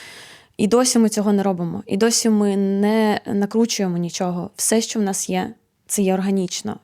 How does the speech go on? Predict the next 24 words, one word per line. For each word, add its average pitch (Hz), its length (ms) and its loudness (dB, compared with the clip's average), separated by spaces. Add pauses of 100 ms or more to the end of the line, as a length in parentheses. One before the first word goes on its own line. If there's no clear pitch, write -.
(120)
І 202 300 2 (540)
мені 226 160 4
здається, 226 280 0
що - 100 -6
це 220 100 -4
класно, 185 420 -2
це 214 160 -4
щиро. 196 440 0 (300)
Ем, 180 500 -4
наразі 240 400 2
я 220 80 4
бачу, 208 580 0 (680)
настрій 220 340 2
людей 214 280 2
змінюється, 220 720 2
і 202 80 -6
вони 202 400 2 (140)
трохи 208 260 -6
повертаються 202 680 0
до 190 280 0 (1300)
такого 214 360 2
якогось 196 580 0 (240)
способу 208 460 -2
життя, 202 460 0